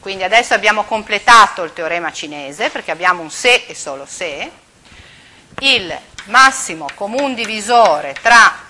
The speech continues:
N uno e N due divide,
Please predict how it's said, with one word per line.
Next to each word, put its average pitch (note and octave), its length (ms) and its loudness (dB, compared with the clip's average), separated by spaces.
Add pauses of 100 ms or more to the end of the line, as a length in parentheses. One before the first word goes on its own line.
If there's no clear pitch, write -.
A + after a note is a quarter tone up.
N G3+ 320 -4
uno F3+ 480 -10 (100)
e G#3+ 380 -4
N E4 280 -6
due G3+ 400 -4 (260)
divide, C#4 880 0